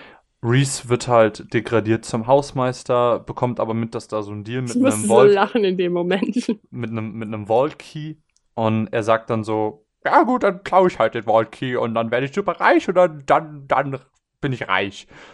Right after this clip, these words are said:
Speaker 1: So, und dann, ähm, will er halt diesen Deal kapern, aber der Vault Key, den sie kaufen wollen, der ist auch gefälscht, ähm, eben
Speaker 2: Hey!
Speaker 1: durch Fiona. Ach, das ist doch, das ist Episode eins. Ich sag ja nichts weiteres. Auf
Speaker 2: Ich
Speaker 1: jeden
Speaker 2: hab mich noch
Speaker 1: Fall,
Speaker 2: nicht durch.
Speaker 1: auf jeden Fall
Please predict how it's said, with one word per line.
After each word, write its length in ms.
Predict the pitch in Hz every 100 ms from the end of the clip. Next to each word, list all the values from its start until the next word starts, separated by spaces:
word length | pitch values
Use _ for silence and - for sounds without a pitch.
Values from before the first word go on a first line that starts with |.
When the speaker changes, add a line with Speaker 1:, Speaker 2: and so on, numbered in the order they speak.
| _
Speaker 1:
So, 240 | - 110
und 240 | 104 123
dann, 360 | 120 123 123 120 -
ähm, 380 | 117 110 110
will 120 | 107 120
er 60 |
halt 160 | 113 110
diesen 220 | 107 107
Deal 320 | 117 156 160
kapern, 560 | - - 135 131 127 120
aber 240 | 107 107
der 160 | 104 101
Vault 260 | 113 127
Key, 140 | - 123
den 140 | 107
sie 80 | 104
kaufen 360 | - 113 104 98
wollen, 280 | 98 101 101
der 140 | 95
ist 200 | 90 -
auch 220 | 143 151
gefälscht, 760 | - - 139 139 135 135 - - -
ähm, 300 | 113 110 92
eben 160 | 110 269
Speaker 2:
Hey! 120 | 320
Speaker 1:
durch 200 | 349 208
Fiona. 440 | - 127 135 131 _ _ _ _ _ _ _ _
Ach, 160 | - -
das 180 | 117 123
ist 140 | 135
doch, 100 | 151
das 180 | 135 -
ist 60 |
Episode 500 | - 135 - 127 -
eins. 300 | 107 117 92 - - _
Ich 160 | - -
sag 180 | - 135
ja 80 | 127
nichts 240 | 123 -
weiteres. 400 | 120 117 98 - - _ -
Auf 120 | 117
Speaker 2:
Ich 60 | 143
Speaker 1:
jeden 20 |
Speaker 2:
hab 60 |
mich 140 | 302 285
noch 60 |
Speaker 1:
Fall, 40 | -
Speaker 2:
nicht 180 | 269 -
durch. 340 | 262 262 247 _ _ _
Speaker 1:
auf 120 | 127 117
jeden 140 | 160
Fall 220 | - 147